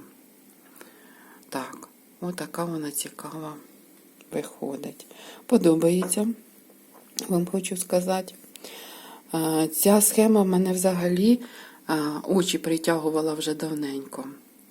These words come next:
Ну, ось я її розпочала, тому що це філейне плетіння і, е, дуже швидко воно виплітається.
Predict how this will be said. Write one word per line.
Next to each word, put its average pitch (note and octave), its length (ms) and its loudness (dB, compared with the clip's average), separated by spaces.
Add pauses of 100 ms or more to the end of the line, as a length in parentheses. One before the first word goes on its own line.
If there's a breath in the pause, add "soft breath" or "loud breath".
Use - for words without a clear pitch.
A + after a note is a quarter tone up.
(720 loud breath)
Ну, F3+ 260 4
ось F3+ 140 0
я F3 60 2
її F3 240 2
розпочала, F#3 760 0 (720 loud breath)
тому D#3+ 240 -6
що - 180 -2
це F3 160 2
філейне F3 480 2
плетіння F#3 600 0
і, D3+ 540 -4 (580 loud breath)
е, C#3+ 280 -2
дуже D#3+ 360 -2
швидко D#3+ 440 -6
воно D3+ 260 -4
виплітається. C#3+ 1000 -8